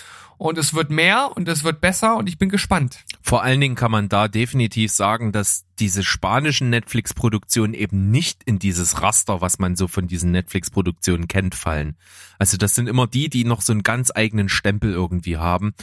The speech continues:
Speaker 2: und nicht diese, diese fast schon Stangenware sind, wie diese üblichen Netflix-Produktionen, die wir so, mit denen wir eigentlich zugeschissen werden.
Speaker 1: Hm, ja, ja, das, äh, du sagst es, zugeschissen, bis zum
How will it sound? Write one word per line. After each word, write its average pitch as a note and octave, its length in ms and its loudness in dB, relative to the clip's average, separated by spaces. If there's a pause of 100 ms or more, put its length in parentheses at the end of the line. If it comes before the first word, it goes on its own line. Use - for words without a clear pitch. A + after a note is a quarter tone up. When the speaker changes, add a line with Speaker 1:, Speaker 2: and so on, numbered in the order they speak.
(200)
Speaker 2:
und G#2+ 200 4
nicht C3+ 340 2 (460)
diese, G3 360 0
diese F#2+ 420 -2 (160)
fast - 360 0
schon G#2+ 180 2
Stangenware G#2+ 880 2
sind, A2 340 2
wie G#2 100 2
diese G2 320 0
üblichen G2+ 480 2
Netflix-Produktionen, F2 1000 0
die E2+ 140 -8
wir E2 80 -2
so, D#2+ 340 -2
mit F2+ 200 -2
denen F#2 140 4
wir F#2 100 2
eigentlich F#2+ 240 0
zugeschissen F#2 580 0
werden. D#2 300 -4 (600)
Speaker 1:
Hm, B2+ 220 2
ja, B2+ 180 4
ja, B2 240 4
das, A#2 360 -6
äh, B2 200 -8 (640)
du C#3+ 80 -2
sagst D3+ 400 2
es, - 180 -4
zugeschissen, D3+ 960 -2
bis - 320 0
zum D#3+ 300 -2